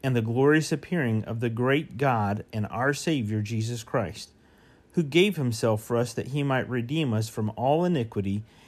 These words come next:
and purify unto himself a peculiar people,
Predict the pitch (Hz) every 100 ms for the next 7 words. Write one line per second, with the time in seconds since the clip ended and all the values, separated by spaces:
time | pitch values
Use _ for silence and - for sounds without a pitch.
0 | - - 120 113 233 185 110 123 113 113
1 | 110 117 113 110 127 113 110 104 120 110
2 | - 180 180 175 - 165 - 87